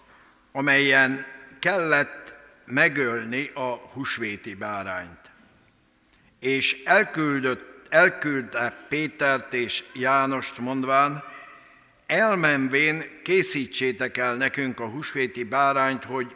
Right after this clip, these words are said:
megegyük.” Ők pedig mondának néki:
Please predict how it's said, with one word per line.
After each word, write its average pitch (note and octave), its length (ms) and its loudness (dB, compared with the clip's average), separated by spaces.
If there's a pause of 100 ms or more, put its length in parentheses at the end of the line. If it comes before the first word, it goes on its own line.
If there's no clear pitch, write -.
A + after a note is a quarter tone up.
megegyük.” A#2 720 -6 (840)
Ők B2 220 -4
pedig C3+ 280 -2
mondának C#3+ 600 2
néki: C3+ 560 -4